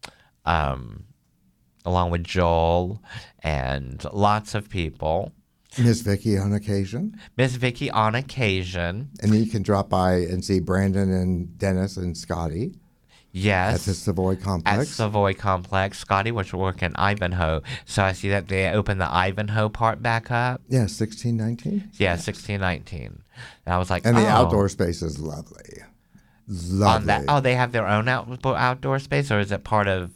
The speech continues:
Speaker 1: Savoy's outdoor space?
Speaker 2: It's part of Savoy's. It's,
Speaker 1: Oh, okay.
Speaker 2: it's like the whole thing.
Speaker 1: Oh, yes, the outdoor space at Savoy is lovely.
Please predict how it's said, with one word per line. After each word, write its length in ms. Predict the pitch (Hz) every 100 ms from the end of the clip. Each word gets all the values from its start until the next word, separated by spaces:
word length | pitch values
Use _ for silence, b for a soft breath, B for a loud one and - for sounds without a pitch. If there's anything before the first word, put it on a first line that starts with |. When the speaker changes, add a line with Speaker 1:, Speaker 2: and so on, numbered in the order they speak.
| -
Speaker 1:
Savoy's 480 | - 104 104 104 90
outdoor 380 | 80 76 67 71
space? 340 | - 50 50
Speaker 2:
It's 140 | 117 113
part 220 | 120 117
of 80 | 113
Savoy's. 520 | - 87 101 101 82
It's, 60 | 101
Speaker 1:
Oh, 180 | 123 104
okay. 180 | 101
Speaker 2:
it's 180 | 92 80 -
like 240 | - 95 -
the 100 | 85
whole 180 | 78 87
thing. 160 | -
Speaker 1:
Oh, 60 | 143
yes, 320 | 147 127 113
the 80 | 120
outdoor 520 | 107 131 135 113 104
space 340 | - 104 95
at 100 | 85
Savoy 380 | 82 85 87 123 82
is 200 | 73 -
lovely. 540 | 64 64 57 58 71